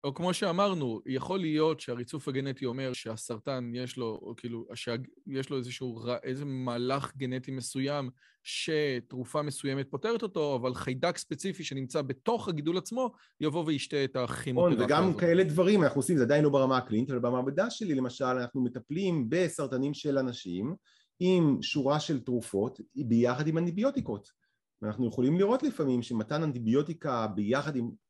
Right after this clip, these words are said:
Speaker 2: כימותרפיה מסוימת, יכול באמת להועיל מאוד ל-, לחולה, ואני מניח שגם ברבות הימים, גם החברה וגם אנשים אחרים, זה ייכנס יותר ויותר לקליניקה, זה עדיין לא שם היום.
Speaker 1: אולי חיידק יכול אולי בסופו של דבר לרפא סרטן, כאילו, לא רק, אתה יודע,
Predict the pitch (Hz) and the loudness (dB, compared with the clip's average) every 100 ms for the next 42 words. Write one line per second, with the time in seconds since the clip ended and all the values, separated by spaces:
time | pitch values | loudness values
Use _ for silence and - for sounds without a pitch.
0 | _ - 123 107 113 131 143 127 120 92 | _ -8 -4 -2 -2 0 0 0 0 0
1 | 92 135 - _ _ _ - 113 - 160 | 0 -4 -8 _ _ _ -8 -8 0 2
2 | 180 202 226 151 123 117 165 160 151 151 | 4 4 2 4 6 6 4 4 2 0
3 | 156 156 151 156 151 143 156 156 143 104 | -2 0 -2 -2 -4 -4 -2 -2 -2 -2
4 | 117 117 123 180 175 - 113 123 131 123 | 0 2 0 0 -2 -4 -2 0 -2 -4
5 | 127 117 107 - 170 98 101 135 175 185 | -6 -10 -12 -16 -10 -6 0 2 4 4
6 | 240 135 113 139 - 92 120 190 110 120 | 4 4 2 0 -2 -2 -2 -2 0 0
7 | 151 151 180 196 190 220 208 147 _ - | -2 -2 -4 -4 -2 -2 -2 -4 _ -18
8 | - _ - 120 143 143 123 123 117 117 | -18 _ -6 -2 0 0 0 2 2 2
9 | 104 - 92 90 85 95 107 123 113 107 | 0 0 -2 -2 -2 0 2 4 4 2
10 | 87 80 80 80 78 _ _ _ _ _ | -2 -4 -2 -4 -8 _ _ _ _ _
11 | _ _ _ _ _ - 131 139 143 147 | _ _ _ _ _ -6 -2 0 2 2
12 | 147 247 - 202 143 131 123 120 120 123 | 2 2 0 -2 0 0 0 0 -2 -4
13 | - - 131 131 123 123 123 117 113 120 | -10 -6 -6 -4 -2 -2 -2 -4 -6 -8
14 | - 110 107 104 107 110 110 127 139 139 | -6 -8 -6 -8 -8 -8 -4 -2 0 -2
15 | 135 - 127 127 | -4 -8 -4 -4